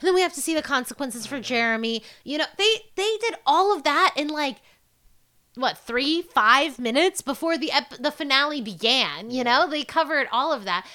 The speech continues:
Speaker 1: And I just really appreciate them, one, thinking that their viewers are smart enough to figure it out, that we don't need everything spelled out for us. And also, again, not having everything be completely dialogue driven.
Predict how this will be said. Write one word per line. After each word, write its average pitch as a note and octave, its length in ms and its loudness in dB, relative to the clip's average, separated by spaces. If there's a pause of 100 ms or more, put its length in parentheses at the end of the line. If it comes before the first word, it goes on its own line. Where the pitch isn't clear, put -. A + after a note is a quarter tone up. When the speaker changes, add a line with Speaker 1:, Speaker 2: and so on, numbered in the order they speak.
(180)
Speaker 1:
And D#4 220 -4
I F4 240 -4
just G4+ 220 -8
really G4 220 -4
appreciate F4+ 640 -8
them, B3 260 -6
one, A#3 360 -4
thinking G3+ 320 -8
that G#3 100 -8
their A3 140 -6
viewers A#3+ 320 -4
are C#4+ 80 -8
smart A3+ 260 -2
enough A#3 240 -6
to F#3 120 -12
figure G#3+ 300 -6
it C4 80 -4
out, A3 300 4
that G3 80 -4
we E3 80 -6
don't F3 160 -6
need A3+ 140 -4
everything C4 340 -8
spelled C4 220 -6
out F#3+ 200 -4
for G3 120 -8
us. G3 200 -12 (380)
And C4+ 140 -6
also, D#4 440 -4 (600)
again, F#4 360 -2
not D#4+ 280 -2 (260)
having E4 460 -4
everything C4 580 -6
be G#3+ 240 -10
completely A3 500 -10
dialogue D#4+ 480 2
driven. F3+ 360 -6